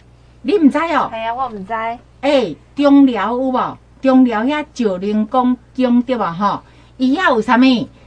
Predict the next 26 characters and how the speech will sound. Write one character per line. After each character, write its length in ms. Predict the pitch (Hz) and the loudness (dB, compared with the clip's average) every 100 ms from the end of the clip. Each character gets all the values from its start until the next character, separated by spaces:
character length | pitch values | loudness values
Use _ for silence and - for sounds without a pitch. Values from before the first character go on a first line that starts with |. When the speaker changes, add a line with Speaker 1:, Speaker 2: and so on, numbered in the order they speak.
| - _ | -20 _
Speaker 1:
二 340 | - 240 220 196 | 0 0 2 -2
十 60 | |
四 240 | - 349 269 | -4 -4 -4
小 340 | - 269 269 | 2 2 2
时 180 | 269 208 | 0 -4
的 400 | 208 180 156 131 - _ _ _ _ _ - | 0 0 -2 -8 -12 _ _ _ _ _ -20
泡 440 | - 320 247 220 | -2 2 2 2
面 400 | 208 208 208 202 | 0 0 -2 -2
呢？ 460 | 208 202 190 156 131 - - - - _ _ 233 | -4 -2 -4 -4 -10 -18 -20 -20 -20 _ _ -4
恁 120 | 277 | -2
敢 140 | 262 | -2
毋 40 | 202 | -2
捌 120 | 220 | -4
听 260 | 262 254 | -2 -4
着？ 260 | 247 208 - _ _ _ _ _ _ _ _ _ - | -4 -6 -8 _ _ _ _ _ _ _ _ _ -12
捌 80 | |
听 200 | 277 311 | -8 -8
着 160 | 277 214 | -4 -4
无？ 140 | 170 - | -4 -8
Speaker 2:
毋 160 | 196 202 | -16 -16
捌 200 | 220 214 | -14 -16
呢。 340 | 214 208 185 - | -16 -16 -16 -6
Speaker 1:
毋 40 | 240 254 | 0 2
捌 220 | 240 226 | 4 2
咯。 280 | 208 165 - - _ - - - - - - - _ | 2 0 -4 -14 _ -20 -20 -20 -20 -20 -20 -20 _
哦， 380 | 233 180 151 | -4 -4 -6